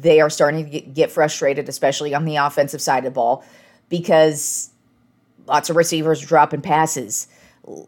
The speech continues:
Receivers are lining up off sides. Um, there's other bonehead penalties that they've had. <clears throat> And, uh, turnovers have been an issue. They are not good in the red zone anymore. And another thing, they don't score quick.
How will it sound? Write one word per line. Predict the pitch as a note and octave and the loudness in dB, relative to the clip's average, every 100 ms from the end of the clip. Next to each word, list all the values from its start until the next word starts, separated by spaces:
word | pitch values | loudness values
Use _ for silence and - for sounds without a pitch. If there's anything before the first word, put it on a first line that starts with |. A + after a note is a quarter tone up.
| _ _ - | _ _ -8
Receivers | D3+ E3+ D#3 D#3+ E3 | -4 -2 0 2 6
are | E3 D3+ | 6 6
lining | C#3+ D3 D#3 E3 E3 | 2 2 2 2 0
up | D#3 | 2
off | D#3 D3+ | 2 2
sides. | - E3+ D#3 C3 G#2 - - _ _ - | 0 -2 0 0 -2 -12 -20 _ _ 0
Um, | D3 C#3 C3+ C3+ | 2 4 2 0
there's | C#3+ D#3 - | 2 2 2
other | D#3+ E3 D3+ | 2 2 2
bonehead | - D3+ D#3 C#3+ D3+ D#3 - | 4 4 4 0 0 0 0
penalties | E3+ D3 - C#3 | -4 -4 -8 -8
that | D3 | -6
they've | C#3 D3 | -4 -6
had. | D#3 C3+ C3 B2 - | -4 -6 -6 -12 -6
<clears throat> | - A#3 G#3 G3+ C#3+ F2 _ _ _ _ - _ - | -4 -4 -4 -6 -6 -12 _ _ _ _ -20 _ -2
And, | E3+ D#3+ D3+ | 0 0 2
uh, | D#3 D3 | 2 2
turnovers | - F#3 F#3 E3 C#3 C3+ | 0 2 4 4 2 -4
have | D3 | -6
been | C#3+ D#3 | -4 -4
an | D3 | -4
issue. | C3+ - A2+ | -6 -8 -6
They | C3+ F3 | 2 4
are | D#3 | 6
not | E3 - | 4 0
good | C#3+ E3+ E3+ | -2 2 2
in | |
the | D#3 | 2
red | C#3 E3+ E3 | 2 2 2
zone | D3+ | -2
anymore. | C#3+ C#3 A#2+ G#2+ - _ _ _ | -2 -8 -10 -10 -12 _ _ _
And | D3+ | 0
another | D#3 E3+ F#3+ | 2 4 2
thing, | F3+ F#3+ F#3+ - | 0 -2 -2 -4
they | D3 | -2
don't | F#3 | -2
score | - C4 B3+ | 2 4 4
quick. | - F3 C#3 | 4 4 4